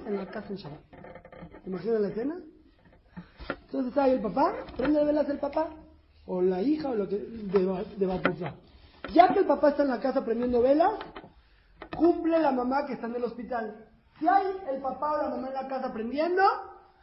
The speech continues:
el otro esposo cumple, aunque no esté, ya no tiene que prender velas de Shabbat ella, tranquila. Pero al revés no. Si ella prende en el hospital,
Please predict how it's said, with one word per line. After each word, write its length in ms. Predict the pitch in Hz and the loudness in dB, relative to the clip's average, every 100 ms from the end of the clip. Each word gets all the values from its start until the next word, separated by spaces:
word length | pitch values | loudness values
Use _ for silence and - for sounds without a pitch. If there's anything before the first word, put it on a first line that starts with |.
| - | -8
el 180 | 233 277 | -2 8
otro 280 | 330 339 349 | 8 8 2
esposo 460 | 302 311 339 349 370 - - | 0 2 2 2 -2 -4 -6
cumple, 280 | 349 349 | -6 -4
aunque 200 | 359 294 | -4 -4
no 80 | 294 | -6
esté, 200 | 285 320 | -8 -6
ya 120 | 311 339 | -4 -4
no 100 | 370 | -6
tiene 240 | 349 349 | -8 -8
que 80 | 339 | -10
prender 320 | - 294 302 311 | -10 -10 -8 -6
velas 240 | 311 294 | -4 -6
de 100 | - | -6
Shabbat 300 | 254 262 254 | -10 -10 -8
ella, 200 | 226 175 - | -10 -10 -16
tranquila. 460 | 233 269 285 302 277 - - - - - - - | -16 -14 -10 -8 -10 -14 -20 -20 -20 -20 -10 2
Pero 140 | 269 | 4
al 100 | 262 | 6
revés 300 | 311 349 311 | 6 6 4
no. 200 | 247 165 - - - | 0 -4 -8 -18 -4
Si 80 | 277 | 8
ella 380 | 302 359 370 359 | 12 12 12 8
prende 240 | 349 339 330 | 8 2 2
en 60 | |
el 80 | 302 | 4
hospital, 600 | 254 - 247 196 294 349 | 2 0 -2 4 6 6